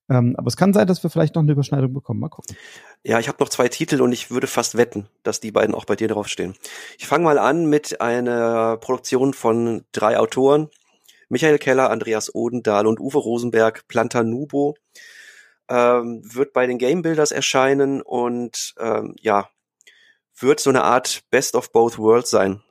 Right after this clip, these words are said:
Speaker 2: so wie ich das richtig gesehen habe. Es scheint recht komplex zu sein. Wir haben eine, eine Art Teil-Placement-Mechanismus, wie man das ja von Uwe Rosenberg auch kennt. So eine Art kleine Puzzlei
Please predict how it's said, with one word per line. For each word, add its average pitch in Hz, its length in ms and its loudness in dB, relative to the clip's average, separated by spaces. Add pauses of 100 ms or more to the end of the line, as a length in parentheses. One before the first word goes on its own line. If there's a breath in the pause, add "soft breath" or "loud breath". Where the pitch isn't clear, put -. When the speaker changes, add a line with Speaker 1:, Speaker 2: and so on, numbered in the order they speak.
(100)
Speaker 2:
so 104 160 -10
wie - 20 -2
ich 113 60 -8
das - 180 -6
richtig - 220 -10
gesehen 104 280 -6
habe. 104 200 0 (100)
Es - 80 -10
scheint 131 240 -4
recht - 160 -2
komplex - 460 -4
zu 175 80 -6
sein. 156 320 2 (260 loud breath)
Wir 113 140 -10
haben 120 180 0
eine, 117 560 0 (120)
eine - 200 -4
Art - 160 -4
Teil-Placement-Mechanismus, 139 1800 0
wie 120 100 -6
man 117 100 2
das 107 120 -2
ja 110 80 0
von 117 120 -8
Uwe 113 200 -8
Rosenberg 110 420 -4
auch - 160 -12
kennt. 156 320 -2 (280 loud breath)
So - 120 -8
eine 113 100 2
Art 110 160 -2
kleine 117 180 0
Puzzlei 151 600 0